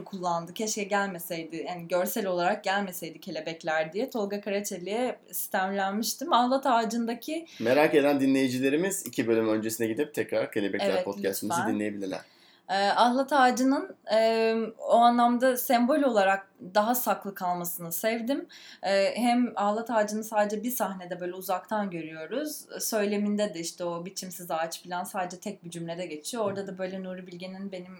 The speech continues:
Speaker 1: güzel, yalnız ve güzel ülkeme" diye şey, Cannes'da, e, ödül töreninde hepimizin hafızalarına kazınan cümlesinin sadeliği ama böyle etkileyiciliği falan geldi.
Speaker 2: Hı hı.
Speaker 1: Dolayısıyla düşmemiş Tolga Karaçelik'in düştüğü hataya. <laughs>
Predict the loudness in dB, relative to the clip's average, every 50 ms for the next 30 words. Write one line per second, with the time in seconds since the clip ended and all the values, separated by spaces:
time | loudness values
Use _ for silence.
0 | -20 -20 -18 -12 -6 -4 -2 -2 -2 -2 -4 -6 -6 -6 -8 -12 -14 -12 -12 -10
1 | -8 -8 -8 -8 -8 -8 -10 -12 -12 -12 -10 -8 -8 -10 -10 -8 -10 -8 -8 -8
2 | -8 -8 -10 -12 -12 -12 -10 -10 -10 -10 -8 -8 -6 -6 -6 -4 -4 -4 -4 -4
3 | -6 -8 -8 -10 -10 -8 -8 -8 -8 -8 -10 -12 -12 -14 -14 -12 -10 -10 -10 -10
4 | -12 -14 -16 -14 -12 -12 -12 -12 _ -16 -16 -16 -14 -14 -12 -10 -10 -10 -10 -12
5 | -18 -18 -14 -12 -10 -10 -10 -12 -14 -14 -14 -14 -14 -12 -12 -12 -12 -12 -14 _
6 | _ -20 -20 -20 -20 -20 _ _ -8 -6 -6 -6 -6 -8 -8 -6 -4 -4 -4 -4
7 | -2 -2 -2 0 -2 -2 -4 -6 -8 -6 -4 -4 -4 -4 -4 -6 -10 -8 -8 -8
8 | -8 -8 -10 -12 -14 -12 -10 -8 -8 -8 -10 -10 -10 -10 -10 -10 -10 -8 -8 -6
9 | -6 -6 -6 -6 -6 -6 -6 -6 -8 -8 -10 -12 -12 -12 _ _ -14 -10 -8 -8
10 | -8 -6 -6 -6 -6 -6 -6 -8 -10 -8 -6 -6 -4 -4 -6 -6 -8 -8 -10 -10
11 | -10 -12 -10 -6 -6 -6 -6 -6 -8 -6 -4 -2 -2 0 0 2 4 2 4 2
12 | 2 0 0 0 -2 0 0 2 2 4 4 2 2 4 6 8 10 10 10 8
13 | 8 6 6 4 2 0 4